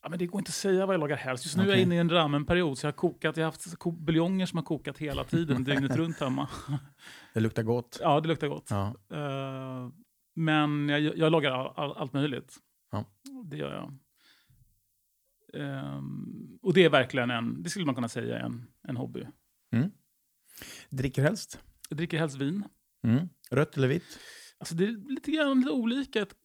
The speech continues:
Speaker 1: krispigt vitt vin kan ju vara jättegott. Eller en, eh, en, en, en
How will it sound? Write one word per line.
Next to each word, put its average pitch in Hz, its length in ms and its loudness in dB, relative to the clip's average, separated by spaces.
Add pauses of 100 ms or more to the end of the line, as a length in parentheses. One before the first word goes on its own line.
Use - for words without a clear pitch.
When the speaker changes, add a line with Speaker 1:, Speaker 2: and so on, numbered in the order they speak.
Speaker 1:
krispigt 208 440 -6
vitt 214 340 -8
vin 202 360 2
kan 208 140 -4
ju 196 40 -2
vara 196 100 0
jättegott. - 760 -6 (160)
Eller 175 180 0
en, 175 320 -4
eh, 165 500 -6 (680)
en, 165 420 -2
en, 180 380 0
en 165 240 0